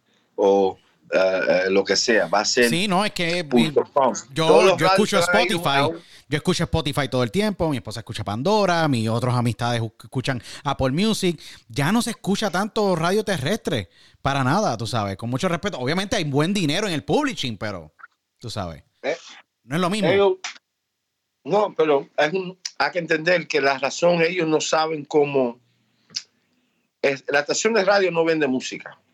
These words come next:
Speaker 1: Ellos venden comerciales.
Speaker 2: Correcto, ellos venden anuncios, sí.
Speaker 1: So, ¿cómo tú le dices a un tipo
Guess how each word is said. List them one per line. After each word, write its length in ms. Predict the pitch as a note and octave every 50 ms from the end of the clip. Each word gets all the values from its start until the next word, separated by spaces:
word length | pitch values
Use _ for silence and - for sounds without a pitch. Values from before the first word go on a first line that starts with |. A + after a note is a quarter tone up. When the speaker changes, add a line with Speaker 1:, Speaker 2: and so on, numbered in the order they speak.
| _ _ _ _ _ _ _ _ _ _ _ - - -
Speaker 1:
Ellos 220 | G#2 C3+ D#3 D3
venden 240 | D#3 D#3+ D#3 D3 B2+
comerciales. 500 | - G#2+ G2 F#2+ F2+ - - G#2 E2+ - _ _ _
Speaker 2:
Correcto, 340 | - D3+ D3 D3 C#3 - A2
ellos 80 | G#2+ F#2+
venden 200 | G#2+ A2+ A#2 A2
anuncios, 280 | G#2+ G2+ - - E2+ - _
sí. 160 | - - F2+ - _ _ _ _ _ _ _ _ _ _ - - - _ _ _ _ _ _
Speaker 1:
So, 340 | - - A2+ A2 A2 G2+ - _ _ _ _ _ _ _ - _ _ _ _ _
¿cómo 240 | - - D#3+ F3 F3
tú 120 | E3+ F#3
le 80 | F3 E3+
dices 180 | F3 F3 F3 -
a 40 | F3
un 80 | E3
tipo 380 | - F3+ F3 F3 - D#3+ E3+